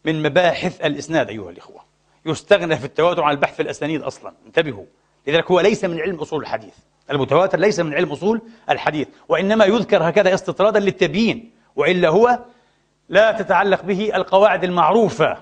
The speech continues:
آه، في نقد السند والمتن، في نقد السند والمتن، هكذا قالوا، والله أعلم بحقيقة الأمر. السنة المشهورة،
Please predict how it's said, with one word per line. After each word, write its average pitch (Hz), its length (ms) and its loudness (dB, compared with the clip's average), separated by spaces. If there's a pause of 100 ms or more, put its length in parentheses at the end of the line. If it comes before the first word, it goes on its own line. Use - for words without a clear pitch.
(340)
آه، 123 280 -6
في 170 160 0
نقد 190 300 0
السند 170 520 -4 (260)
والمتن، 226 580 2 (140)
في 151 100 -4
نقد 160 180 -2
السند 196 460 -2 (340)
والمتن، 151 460 0
هكذا 240 340 2
قالوا، 147 340 -2 (300)
والله 165 340 0
أعلم 156 240 -2
بحقيقة 135 460 -14 (520)
الأمر. 123 380 -4 (320)
السنة 269 280 0
المشهورة، 190 560 0